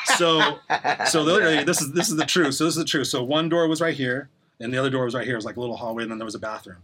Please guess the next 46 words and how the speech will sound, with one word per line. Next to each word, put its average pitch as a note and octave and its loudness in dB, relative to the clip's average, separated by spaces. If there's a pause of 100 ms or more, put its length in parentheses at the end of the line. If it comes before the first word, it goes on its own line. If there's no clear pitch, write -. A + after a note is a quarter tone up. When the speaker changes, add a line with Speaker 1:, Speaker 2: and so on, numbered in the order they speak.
(480)
Speaker 1:
So A#2+ -2 (380)
my, B2+ -2 (240)
they C3+ -2
tried C3+ -2
to A#2+ -6
attempt C#3 -6
me A2 -10 (100)
to A2 -12
not, B2+ -4 (840)
for - -10
not, B2+ -4
for - -12
me C3+ -2
not A#2+ -2
getting A#2+ -6
in A2 -6
my G#2+ -4
room. A2 -6 (220)
So - -2
I C3+ 2
literally, C3 0
in B2 -6
one C3 -2
fell B2 -6
swoop, B2 -4
the A#2 -2
other C3 -2
door A#2+ -4
was G#2+ -8
closed, A#2+ -8
Robert's A2+ -6
door A#2 -10
was A2 -12
closed. A#2 -8
I G#2+ -6
literally A2+ -4
busted A#2+ -4
it A2 -8
off G#2 -12
the G#2 -14
hinges, G2+ -8 (400)
kicked E3 -12
the - -20 (240)
thing A#2 -8
wide C#3 0
open, G2 -10